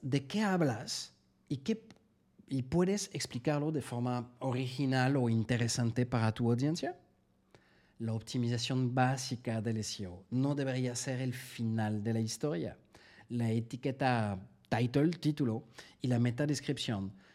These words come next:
deben ser perfectas. Las etiquetas Hs deben configurarse de manera muy cuidadosa. La longitud del contenido es importante, la prominencia de palabras claves, etcétera.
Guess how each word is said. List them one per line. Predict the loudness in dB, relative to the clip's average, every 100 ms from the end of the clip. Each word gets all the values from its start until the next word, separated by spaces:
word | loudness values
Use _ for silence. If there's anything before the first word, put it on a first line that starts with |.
| -10
deben | -2 0 2 0
ser | -2 -4
perfectas. | -4 -8 -6 -4 -4 -6 -10 -10 -10 -14 _ _ _ _ _ -6
Las | -4 -4
etiquetas | -6 -4 -4 0 -2 -2 -4 -4 -8 _
Hs | -4 -2 -2 -2 -2 -6 -12 -16 -18
deben | -4 -2 0 0 -2 -4 -14 -20 _ -10
configurarse | -8 -4 -2 0 0 0 0 0 0 -2 -8 -10
de | 0
manera | 2 4 4 4
muy | 6 8 8 4 0
cuidadosa. | -2 2 2 2 -2 -4 -8 -10 _ _ -20 -20 _ _
La | -2 2
longitud | 2 0 -2 -2 0 2
del | 2 2
contenido | 0 2 0 0 -2
es | -2 -2
importante, | -4 -4 -8 -4 -4 -2 -6 -6
la | -4 -4
prominencia | -4 0 2 4 6 6 4 2 0
de | 0
palabras | 0 2 2 2 0
claves, | -2 -2 -2 -4
etcétera. | -4 -2 -2 -4 -8 -8